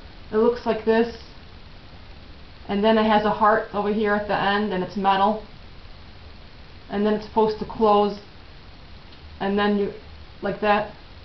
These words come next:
And then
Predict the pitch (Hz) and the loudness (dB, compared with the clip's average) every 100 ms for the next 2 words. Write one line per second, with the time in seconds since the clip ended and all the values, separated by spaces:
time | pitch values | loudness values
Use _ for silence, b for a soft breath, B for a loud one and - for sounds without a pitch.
0 | - - - - - - - - - - | -20 -20 -20 -20 -20 -20 -20 -20 -20 -20
1 | - - - - - - - - - - | -20 -20 -20 -20 -20 -20 -20 -20 -20 -20
2 | - - - - - - - - - - | -20 -20 -18 -18 -18 -18 -18 -20 -18 -20
3 | - - 220 247 254 247 | -8 0 4 6 6 6